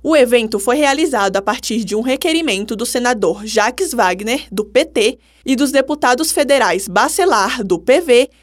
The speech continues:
e Lídice da Mata, do P S B, todos da Bahia. Wagner destacou que celebrar o centenário de Mãe Estela de Oxóssi vai além de uma homenagem à sua grandeza.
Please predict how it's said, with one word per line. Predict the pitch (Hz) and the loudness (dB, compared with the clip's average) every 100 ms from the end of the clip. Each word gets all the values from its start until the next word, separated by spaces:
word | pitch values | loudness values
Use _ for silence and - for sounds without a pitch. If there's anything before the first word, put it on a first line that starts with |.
| - | -6
e | 214 | -2
Lídice | 233 294 349 311 | 0 0 0 0
da | 320 | 2
Mata, | 349 180 180 170 | 2 0 -4 -2
do | 196 | -2
P | 196 | 2
S | 208 277 392 | 2 2 2
B, | 392 160 - - | 2 0 -4 -2
todos | 294 208 190 | 2 2 2
da | 220 | 0
Bahia. | 180 220 277 170 147 - _ _ _ - | 0 0 0 -4 -8 -10 _ _ _ -6
Wagner | 240 277 254 214 254 | 0 2 0 -2 0
destacou | 254 320 220 202 220 202 | 0 0 -4 0 2 2
que | 240 | 0
celebrar | - 320 302 208 214 294 | -2 0 0 0 0 0
o | 285 | -4
centenário | 294 339 381 302 208 190 185 | -4 -4 -2 -2 -2 0 -2
de | 196 | -4
Mãe | 202 240 370 | -4 -4 -4
Estela | - 233 262 302 | -2 0 0 0
de | 202 | -2
Oxóssi | - 233 196 202 | -2 0 0 -2
vai | 214 226 285 | 0 2 4
além | 277 240 285 | 2 0 0
de | 339 | 0
uma | 349 | 2
homenagem | 349 339 311 226 269 247 | 0 0 0 0 0 -2
à | |
sua | 247 262 | 0 0
grandeza. | 247 294 339 202 160 - | 2 0 0 0 -2 -10